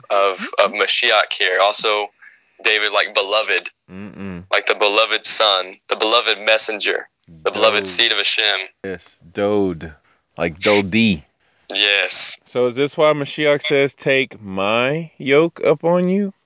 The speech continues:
Speaker 1: Mm-hmm.
Speaker 2: "My yoke is easy and my burden." He calls his yoke a burden.
Speaker 1: Yes.
Speaker 2: But what does he say, though?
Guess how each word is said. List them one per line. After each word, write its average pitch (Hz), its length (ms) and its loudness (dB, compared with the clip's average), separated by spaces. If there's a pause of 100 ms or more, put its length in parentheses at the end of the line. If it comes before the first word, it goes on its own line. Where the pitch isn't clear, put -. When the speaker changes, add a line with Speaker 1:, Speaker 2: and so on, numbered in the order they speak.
(400)
Speaker 1:
Mm-hmm. 120 580 -2
Speaker 2:
"My 110 100 -6
yoke 123 360 -2
is 117 140 -6
easy 123 500 -2
and 113 220 0
my 101 480 2
burden." 143 880 4
He 190 360 2
calls 170 420 6
his 151 280 4
yoke 131 360 4
a 107 120 2
burden. 95 440 2 (400)
Speaker 1:
Yes. 110 600 0
Speaker 2:
But 185 140 4
what 156 240 4
does 135 160 -4
he 120 160 -6
say, 165 400 2
though? 92 340 -2